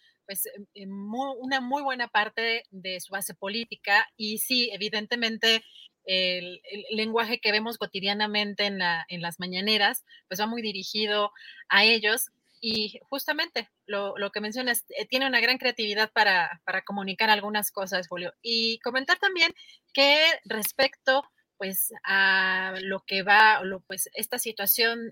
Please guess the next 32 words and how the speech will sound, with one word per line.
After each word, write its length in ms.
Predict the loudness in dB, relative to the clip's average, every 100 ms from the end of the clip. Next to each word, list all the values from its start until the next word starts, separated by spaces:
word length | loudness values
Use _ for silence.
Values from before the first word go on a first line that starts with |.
| -6
eh, 400 | -4 -4 -6 -10
en 440 | -12 -14 -14 -18 -20 _ _ _ _
Rusia, 680 | -4 -2 -2 2 4 4 2
Ucrania, 640 | -10 0 6 6 4 -2 -2 _ _ -4
hoy 200 | -2 0
el 120 | -2
presidente 680 | 2 0 2 2 2 2 -2
aseguró 640 | -4 -4 -2 0 0 0 0
que 220 | 2 2
se 100 | 6
va 80 | 6
a 60 |
presentar 540 | 4 -2 -4 0 2 4
ante 280 | 2 -2 -4
la 100 | -4
onu 140 | -4
una 140 | -4
propuesta 460 | -6 -6 -6 -4 -4
para 200 | -4 -4
rechazar 440 | -4 -6 -4 -4 -4
y 40 |
condenar 560 | -6 -6 -2 2 2 0 -16 -20 _
cualquier, 720 | -4 -4 0 2 2 2 -4 _ _ _ -10
eh, 360 | -6 -2 -4 -6
pues, 200 | -8 -6
invasión 500 | -2 0 2 2 2
de 120 | -4 -6
cualquier 400 | -6 -4 -6 -6
potencia. 440 | -12 -8 -4 0
Vamos 260 | 0 0 0
a 100 | -2
escuchar. 360 | -4 -10 -12